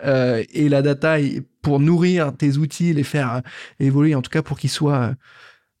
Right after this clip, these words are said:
bah, les plus opérationnels possibles pour tes, euh, pour tes clients. Sur l'aspect conseil avec TED, euh, il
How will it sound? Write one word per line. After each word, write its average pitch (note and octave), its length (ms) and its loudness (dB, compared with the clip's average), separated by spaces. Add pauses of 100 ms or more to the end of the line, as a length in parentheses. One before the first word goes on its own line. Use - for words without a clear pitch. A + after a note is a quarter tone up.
(360)
bah, B2 140 -2
les B2 100 0
plus C3+ 200 -2
opérationnels C3 360 -2
possibles C3+ 360 -2
pour - 240 -12
tes, C3 240 -2
euh, B2 240 -4
pour C3 200 -10
tes B2+ 140 -4
clients. G3 320 -2
Sur - 140 -4
l'aspect C3 260 -2
conseil D3 480 0
avec B2+ 240 -2
TED, D3+ 300 0
euh, A#2+ 420 -6
il B2+ 80 -10